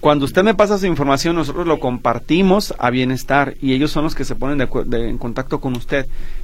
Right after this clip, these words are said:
Ya aquí no sé, nosotros no hacemos nada más que ser el vínculo para que le atiendan en las oficinas delegacionales. Lo que puedo hacer es preguntar a ver si ya le van a atender o cuándo le van a devolver la llamada para dar una respuesta. Gracias por comunicarse otra vez.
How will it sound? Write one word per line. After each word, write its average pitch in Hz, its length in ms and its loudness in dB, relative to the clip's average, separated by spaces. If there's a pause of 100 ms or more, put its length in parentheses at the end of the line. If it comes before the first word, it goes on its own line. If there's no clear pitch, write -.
(120)
Ya 147 180 4
aquí 160 220 -4
no 156 120 0
sé, 147 140 -2 (120)
nosotros 135 400 -4
no 143 60 2
hacemos 143 280 0
nada 143 200 2
más 139 160 -2
que 131 100 -8
ser 139 160 -2
el 143 80 0
vínculo 147 400 -2
para 123 200 0
que 131 100 -6
le 123 100 -6
atiendan 143 420 -4
en 131 80 0
las 123 140 -4
oficinas 135 420 0
delegacionales. 123 880 0 (380)
Lo 123 120 4
que 131 100 2
puedo 151 180 6
hacer 151 160 2
es 160 140 -2
preguntar 165 600 2 (420)
a 123 100 0
ver 110 200 -2
si - 160 -10
ya 113 100 -2
le 110 160 0
van 110 180 2
a 123 40 -2
atender 170 380 2 (220)
o 127 120 -2
cuándo 131 320 4
le 135 60 4
van 123 160 4
a 131 40 0
devolver 131 340 -2
la 143 120 2
llamada 135 320 0
para 123 180 2
dar 110 180 0
una 120 140 -2
respuesta. - 640 -6 (280)
Gracias 139 400 2
por 131 180 -4
comunicarse 131 720 0
otra 120 300 0
vez. 101 280 -2